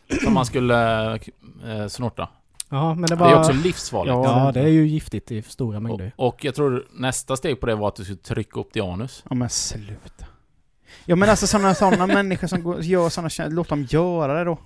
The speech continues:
Speaker 3: Alltså vad fan, de är så jävla dumma
Speaker 1: Ja.
Speaker 3: ändå, så det är ju allvarligt talat.
Speaker 1: Ja.
Speaker 3: Vuxet folk.
Speaker 1: Ja, fast det är det som är problemet, att det,
Speaker 3: Ja, det är ju
Speaker 1: det
Speaker 3: barn
Speaker 1: är ju
Speaker 3: som tittar
Speaker 1: barn
Speaker 3: på det.
Speaker 1: som tittar, exakt.
Speaker 3: Ja.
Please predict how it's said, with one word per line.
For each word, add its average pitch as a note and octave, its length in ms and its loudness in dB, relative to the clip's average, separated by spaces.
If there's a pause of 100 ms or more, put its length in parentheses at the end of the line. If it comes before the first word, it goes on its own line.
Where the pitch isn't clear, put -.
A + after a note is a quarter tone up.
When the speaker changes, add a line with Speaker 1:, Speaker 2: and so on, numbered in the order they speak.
Speaker 3:
Alltså D#3+ 180 -4
vad F3+ 120 -2
fan, F3 260 -2
de E3 140 0
är E3+ 80 -2
så E3+ 120 -2
jävla E3 220 0
dumma D3 360 0
Speaker 1:
Ja. C3+ 80 2
Speaker 3:
ändå, C#3 260 0
så D3+ 140 -6
det C#3+ 80 -4
är - 80 0
ju C#3 80 -6 (880)
allvarligt A#2+ 520 0
talat. E3 420 0
Speaker 1:
Ja. C3+ 180 -8 (260)
Speaker 3:
Vuxet - 500 -4
folk. - 540 -4 (200)
Speaker 1:
Ja, C#3+ 180 -4
fast D#3 160 0
det E3+ 60 -2
är D3+ 40 -2
det D3 120 2
som E3+ 120 -4
är D#3 40 -2
problemet, G#2 380 -2
att A#2+ 120 -8
det, D#3+ 80 0
Speaker 3:
Ja, D#3+ 60 4
det E3+ 60 4
är E3 60 6
ju C#3+ 80 6
Speaker 1:
det B2 100 4
Speaker 3:
barn D3+ 260 8
Speaker 1:
är F#3 40 2
ju E3 80 2
Speaker 3:
som D3+ 160 2
tittar B2 220 4
Speaker 1:
barn E3 140 4
Speaker 3:
på D3 140 6
det. G#2 160 0
Speaker 1:
som B2+ 160 -8
tittar, A#2+ 400 -4
exakt. B2+ 220 -2
Speaker 3:
Ja. C3 160 -4